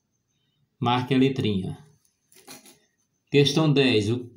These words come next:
que é que, quando se perde, jamais consegue encontrar de novo? Na questão dez, A, Natal. B, vento. C, passado. D, cravo. É tempo.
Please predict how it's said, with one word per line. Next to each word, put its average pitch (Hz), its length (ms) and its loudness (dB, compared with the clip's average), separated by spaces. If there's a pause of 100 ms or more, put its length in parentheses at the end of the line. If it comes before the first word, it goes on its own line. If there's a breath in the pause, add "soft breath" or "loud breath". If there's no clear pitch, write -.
(140)
que 139 120 -2
é 147 120 2
que, 143 260 -2
quando 131 260 2
se 131 240 -4
perde, 127 320 0
jamais 127 420 0
consegue 123 420 -4
encontrar 127 580 -2
de 127 200 0
novo? 120 680 0 (480)
Na 95 140 -8
questão 127 360 -2
dez, 120 500 -2 (840 soft breath)
A, 110 440 -2 (160)
Natal. 117 600 -2
B, 131 220 4
vento. 120 420 -2
C, 131 280 -2
passado. 117 600 -4
D, 127 220 0
cravo. 107 680 -2
É 113 140 -4
tempo. - 840 -6